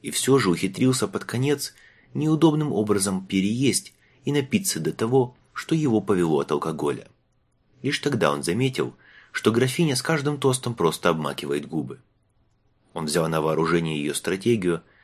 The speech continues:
Жаль, что он не заметил этого раньше, но, по крайней мере, после ужина он был в состоянии идти, а не выползти из-под стола. Лишь комната слегка кружилась.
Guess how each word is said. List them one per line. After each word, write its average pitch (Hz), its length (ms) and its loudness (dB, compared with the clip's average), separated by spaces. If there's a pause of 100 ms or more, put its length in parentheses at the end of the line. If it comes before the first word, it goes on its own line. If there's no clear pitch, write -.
(440)
Жаль, 147 320 2
что - 180 -6
он 135 80 0
не 131 100 2
заметил 127 360 4
этого 117 220 2
раньше, 80 400 -2 (420)
но, 67 140 -8
по - 120 -8
крайней 135 360 2
мере, 127 220 2
после - 340 -2
ужина 131 420 2 (260)
он 156 180 -2
был 156 80 2
в 151 80 -2
состоянии 131 540 2
идти, 131 380 -6 (440)
а - 80 -6
не 95 140 4
выползти 85 480 2
из-под - 240 -2
стола. 73 440 0 (460)
Лишь 151 260 0
комната 71 380 -4
слегка - 340 -4
кружилась. - 680 -6